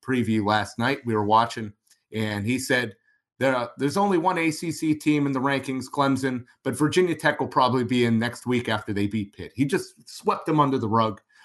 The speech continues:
Uh, uh, Pitt is really getting disrespected here. I think they're gonna come out fired up. I think Virginia Tech has been severely overrated all year. I understand that they've, you know, uh,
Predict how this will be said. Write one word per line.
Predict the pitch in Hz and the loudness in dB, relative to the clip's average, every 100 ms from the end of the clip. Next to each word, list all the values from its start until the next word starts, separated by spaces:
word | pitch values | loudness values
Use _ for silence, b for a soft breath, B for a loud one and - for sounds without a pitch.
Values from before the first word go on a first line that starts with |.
| B | B
Uh, | 110 107 98 _ - | 2 2 -2 _ -18
uh, | 107 117 | -18 -6
Pitt | - 196 | 0 0
is | 135 117 | 0 -4
really | 165 147 | 0 0
getting | 139 127 | -2 -6
disrespected | 104 120 - - 110 107 104 | -6 -8 -10 -10 -8 -6 -6
here. | 101 104 98 - b | -6 -6 -8 -14 b
I | 123 | -6
think | 147 113 | -4 -4
they're | 127 | -4
gonna | 113 | -6
come | 104 113 107 | -2 0 0
out | 98 - - | -2 -6 -2
fired | 127 123 123 | 0 2 0
up. | 117 104 - _ _ _ - | 0 -2 -6 _ _ _ -6
I | 117 | -6
think | 123 127 - | -2 -4 -4
Virginia | 120 135 120 | -4 -2 -4
Tech | 113 117 110 | -4 -4 -4
has | - - | -6 -8
been | 113 101 | -8 -8
severely | - - 131 139 165 156 147 | -10 -8 -4 0 2 2 0
overrated | 139 139 123 123 117 107 104 | 0 0 0 0 0 0 -2
all | 101 104 | 0 0
year. | 98 95 | -2 -2
I | 123 202 | 0 2
understand | 180 147 165 143 131 | 0 -2 0 0 0
that | - | -2
they've, | 117 117 - _ _ _ - | -2 -4 -8 _ _ _ -10
you | 117 | -10
know, | - - | -10 -6
uh, | 101 98 95 | -4 -4 -6